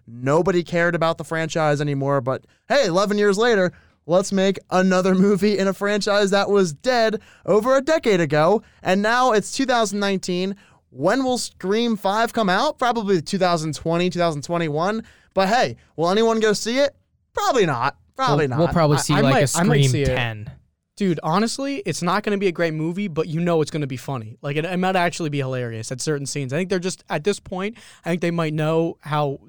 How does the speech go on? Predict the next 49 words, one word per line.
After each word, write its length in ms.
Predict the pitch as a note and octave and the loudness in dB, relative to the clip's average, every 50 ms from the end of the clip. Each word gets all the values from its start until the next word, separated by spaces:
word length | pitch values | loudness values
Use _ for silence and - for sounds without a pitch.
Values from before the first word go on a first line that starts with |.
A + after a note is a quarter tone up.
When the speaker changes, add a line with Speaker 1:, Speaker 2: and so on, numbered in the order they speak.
| F#3 | -16
Speaker 3:
you 100 | D3 D3 | -12 -10
know, 80 | C3+ B2 | -10 -8
dumb 260 | A#2+ B2 C3+ C#3 D3+ | -8 -6 -6 -6 -6
it 60 | D3+ | -6
is 120 | D3 D3 C#3+ | -6 -6 -6
to 40 | C3 | -8
have 100 | A#2+ A#2+ | -8 -8
five 320 | - - C3 B2+ C3+ B2+ B2 | -8 -8 -6 -6 -6 -6 -8
movies 400 | B2+ C3 C3+ D3+ D#3+ F3 - - _ - - - - _ _ - | -8 -8 -8 -8 -8 -8 -10 -12 _ -20 -20 -20 -20 _ _ -12
in 80 | - D3 | -10 -8
their 80 | D3 | -8
trilogy 440 | D3 - - E3 D#3 D#3+ D3 D3 D#3 | -6 -6 -4 -4 -2 -2 -4 -4 -6
if 100 | D3+ - | -6 -6
it's 100 | D3+ - | -8 -8
not 160 | C#3+ C3+ C3+ C3 | -6 -6 -6 -6
called 220 | - C3+ C3 B2 | -8 -10 -10 -8
Star 260 | - - C#3 C3 C#3+ | -8 -8 -6 -6 -4
Wars. 360 | D3+ D#3+ F3 F#3+ G#3 - - _ _ _ _ _ _ _ _ | -6 -6 -6 -8 -8 -10 -12 _ _ _ _ _ _ _ _
So, 600 | - - - E3+ D3 C#3+ C#3+ D3 D3 C#3+ C#3+ - - C3 - - - G3+ E3+ - - | -12 -4 -2 -2 0 0 0 -2 -2 -4 -4 -6 -8 -12 -12 -10 -8 -8 -8 -8 -10
<laughs> 460 | D3+ _ _ - B2+ B2+ A#2+ G2+ - | -20 _ _ -14 -10 -10 -10 -10 -10
so, 400 | - - F3 D#3+ D#3+ D3+ D3 D3 - | -4 -4 -2 -2 -2 -2 -4 -4 -4
um, 420 | D3+ C#3+ C#3+ C#3+ C#3 C3 A#2+ A#2+ B2 _ _ _ _ _ _ _ - F#3+ | -6 -8 -6 -6 -8 -10 -10 -12 -14 _ _ _ _ _ _ _ -8 -6
I 60 | D3+ | -4
really 200 | D#3+ F3+ F#3 F3+ | -2 -2 -2 -2
think 160 | F3 F3+ E3+ | -2 -4 -4
they'll 100 | F3 D#3+ | -4 -4
just 200 | D3+ D3+ - - | -6 -6 -8 -6
be 100 | D#3 D3 | -6 -4
making 280 | C#3+ D3 D3 - D3 C#3 | -2 -4 -4 -4 -6 -6
fun 180 | - D3 D3 | -4 -4 -4
of 60 | D3 | -2
themselves, 600 | D3 D#3 D3+ - - D#3 D#3 E3 E3 D#3+ D#3 - - - | -4 -4 -6 -4 -2 -2 -2 -2 -4 -6 -8 -14 -14 -12
and 320 | E3 C3+ C3 C3 C#3 C#3 - - D#3 - _ _ - | -10 -8 -8 -6 -8 -10 -12 -14 -20 -20 _ _ -10
I, 140 | D3+ D3 D#3 | -8 -8 -6
honestly, 460 | D#3 E3 F3+ G3+ - - B3 A#3+ A#3 | -4 -2 -2 -2 -2 -2 -2 -2 -2
it 160 | - - D#3 | -2 -4 -6
might 200 | D#3 D#3 E3 D#3 | -4 -4 -6 -6
be, 80 | - C3+ | -8 -14
fu-, 140 | - - | -12 -12
it 80 | F#3 D#3+ | -10 -8
might 160 | D#3 D#3 D#3+ | -6 -6 -4
be, 80 | D#3+ D#3 | -2 -2
has 160 | D3 D3 C#3+ | -2 -2 -4
some 160 | - D3+ D3 | -6 -8 -8
really 160 | C#3+ C#3+ C#3 | -6 -6 -6
funny 240 | B2 - C#3 C3 B2+ | -8 -8 -8 -8 -8
moments 340 | B2 B2 A#2+ A2+ A2+ A2 A2 | -8 -8 -8 -8 -8 -8 -10
in 100 | A#2 A2 | -10 -10
it. 140 | A2 B2 | -10 -12